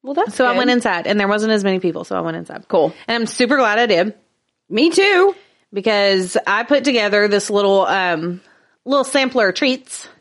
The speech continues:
Speaker 2: So they're special right now since it's Mardi Gras season is
Speaker 1: Yeah.
Speaker 2: king cake cheesecake.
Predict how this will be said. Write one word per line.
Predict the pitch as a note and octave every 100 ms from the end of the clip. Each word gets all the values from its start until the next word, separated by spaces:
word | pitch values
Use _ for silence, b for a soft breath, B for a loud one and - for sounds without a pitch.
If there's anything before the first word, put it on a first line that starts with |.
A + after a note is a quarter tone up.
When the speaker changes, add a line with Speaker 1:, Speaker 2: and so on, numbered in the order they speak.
| _ _ _ _ _ _ _ -
Speaker 2:
So | A3+ G#3+ G#3 G#3
they're | G#3
special | G3+ - - - A#3+ A3
right | G#3+ G3
now | F#3+ F3+ F3 G#3
since | G3+ G3 F#3
it's | - F3+ F3
Mardi | E3 D#3+
Gras | E3
season | E3 E3+ D#3+ E3 F3+
is | - - G#4+
Speaker 1:
Yeah. | A4+ A4 A4 b b b b _
Speaker 2:
king | - B3+ C#4
cake | C#4 C#4 -
cheesecake. | - D#3+ F#3 - E4 F#4+ -